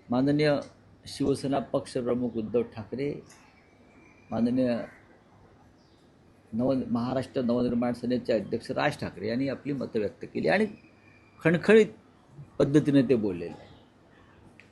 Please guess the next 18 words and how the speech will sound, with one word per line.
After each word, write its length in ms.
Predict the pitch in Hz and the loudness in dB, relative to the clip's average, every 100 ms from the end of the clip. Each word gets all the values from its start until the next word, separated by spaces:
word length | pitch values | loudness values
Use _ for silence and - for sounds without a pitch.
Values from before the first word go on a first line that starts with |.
| - _ _ _ _ _ - - - - _ _ _ _ | -20 _ _ _ _ _ -20 -20 -20 -20 _ _ _ _
आणि 120 | 160 | -2
त्यांनी 260 | 170 185 202 | 2 2 4
काय 200 | 202 208 | 4 4
सांगितलं 480 | 185 151 123 95 82 | 4 2 0 -2 -12
आहे, 160 | 73 - - - _ - - - - | -12 -20 -20 -20 _ -20 -20 -20 0
"आता 280 | 160 214 208 | 4 6 6
नाही 200 | 170 156 | 6 4
तर 80 | 165 | 2
कधीच 360 | - 117 113 104 | 2 0 0 -4
नाही, 180 | 85 - - - - - - - - _ - - _ _ - - - - | -14 -16 -20 -20 -20 -20 -20 -20 -20 _ -20 -20 _ _ -20 -20 -10 2
मुंबई 240 | 151 175 | 6 8
हातची 300 | 160 151 175 | 6 6 6
गेली, 260 | 143 135 127 | 6 6 4
आपल्या 260 | 117 - | 2 0
पुढल्या 340 | 135 131 123 139 | 0 0 4 4
पिढ्या 220 | 123 131 | 4 2
बर्बाद 340 | 113 101 110 92 | 2 0 -2 -4
होतील, 240 | 78 - | -14 -20